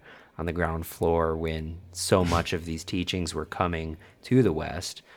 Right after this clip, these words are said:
Speaker 1: You know, you had a generation that was very influential and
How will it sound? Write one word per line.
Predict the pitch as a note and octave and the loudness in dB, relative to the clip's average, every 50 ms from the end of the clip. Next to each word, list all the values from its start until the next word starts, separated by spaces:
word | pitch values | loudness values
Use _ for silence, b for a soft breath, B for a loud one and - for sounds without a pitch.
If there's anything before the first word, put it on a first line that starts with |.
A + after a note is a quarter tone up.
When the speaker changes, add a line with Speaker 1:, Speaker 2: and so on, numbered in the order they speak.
| b b b _ | b b b _
Speaker 1:
You | - | -6
know, | D#2+ D#2 | -4 -2
you | E2 E2 E2+ | -2 -2 -2
had | F#2 E2+ | -2 -2
a | D#2+ | -2
generation | D#2+ E2 E2+ D#2+ E2 D#2+ E2 E2 E2 D#2+ - - E2+ | -2 -2 -2 -2 -2 -2 -2 -2 -2 -2 -4 -4 -4
that | D#2 D#2 G1+ | -4 -6 -6
was | A#1+ D#2 D#2+ E2 E2 | -6 -8 -8 -8 -10
very | F2 F2 F2 F2 F2 F2 E2+ E2 D#2+ - - - - - - - | -6 -4 -2 0 0 0 0 -2 -4 -6 -10 -16 -20 -20 -10 -6
influential | G#2 F#2+ E2+ - - F2 F2+ F#2 F#2+ F2 - - E2+ D#2 D#2+ | -6 -4 -4 -4 -2 -2 0 0 0 0 0 0 0 0 -2
and | D#2+ D#2+ D#2+ | -4 -6 -8